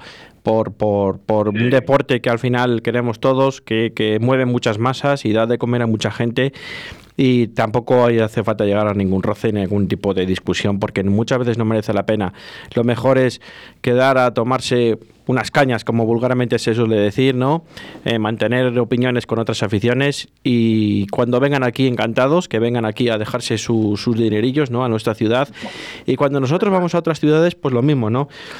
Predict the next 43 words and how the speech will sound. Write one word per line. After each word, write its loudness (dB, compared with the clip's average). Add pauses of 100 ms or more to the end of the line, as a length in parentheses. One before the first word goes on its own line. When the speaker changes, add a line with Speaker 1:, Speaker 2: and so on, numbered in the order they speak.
(200)
Speaker 1:
Pues -2
encantados 2
de, 2
de 0
que 0
vengan, 2
de 2
que 0
vayamos, 2
de 0
que 0
nos 2
dejen 0
ir, 2
que, 2 (100)
mm, 0
la 0
gente 0
viaje, 2 (420)
eh, 0
sin 0
ningún 0
tipo 2
de 4
miedo 4
ni 0
de 2
escrúpulo, 2 (460)
y 0
que 0
al 2
final, 0
pues -2
todo 2
eso 0
una 2
más -2
a, 0
a -4
la 0
Liga 2
de 2
Fútbol 0